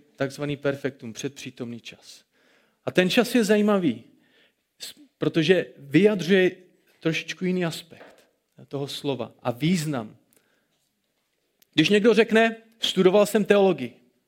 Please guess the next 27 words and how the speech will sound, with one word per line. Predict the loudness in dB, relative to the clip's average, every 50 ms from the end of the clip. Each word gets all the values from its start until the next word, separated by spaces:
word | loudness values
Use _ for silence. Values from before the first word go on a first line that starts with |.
| _ _ _ _ _ _ _ _ _
a | -12 -8 -8
v | -6
řečtině | -4 -6 -6 -6 -6 -6 -6 -4
to | -6 -6
řekne | -6 -6 -6 -4
v | -4
minulém | -2 0 0 0 0 0
čase, | -2 -2 -4 -2 -2 -4 -4
tak | -4 -6 -6
to | -2 -2 -2
znamená, | 0 0 0 0 0 0 0 0 -2 -4 -6 -10 _ _ -20 -20 _ _ _ _ _ _ _ _ _ _ _ _ _
že | 0 2 4
jednoduše | 4 4 4 2 2 2 2 0 2
kdysi | 2 2 2 2 2 2 4 4
dávno | 4 4 4 2 2 2 0 -2
studoval | -2 -4 -2 0 2 4 4 2 2
teologii, | 4 2 4 4 4 4 4 4 4 4
ale | 4 2 2
to | 2 4
neznamená, | 2 4 4 4 2 2 4 4 4 4 2 2
že | 2 0 -2
z | -2
té | -2 -2 0
teologie | 2 2 2 4 4 4 2 2
vůbec | 2 2 2 2 2
něco | 0 -2 -2 0 0
ví. | 0 0 -2 -4 -6